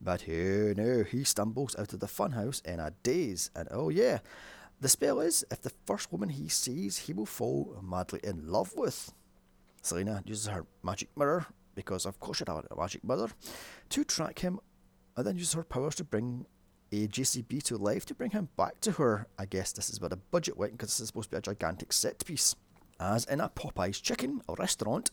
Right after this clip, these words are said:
Jimmy Olsen, played by Mark McClure, of, well, the Spider-Man movies, and that's about it, is on a date with Lucy. And isn't he twenty-nine? She's, like,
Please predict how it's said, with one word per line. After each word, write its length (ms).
Jimmy 300
Olsen, 440
played 240
by 140
Mark 360
McClure, 480
of, 240
well, 160
the 140
Spider-Man 340
movies, 360
and 80
that's 140
about 180
it, 340
is 140
on 160
a 180
date 340
with 280
Lucy. 480
And 200
isn't 240
he 140
twenty-nine? 720
She's, 300
like, 200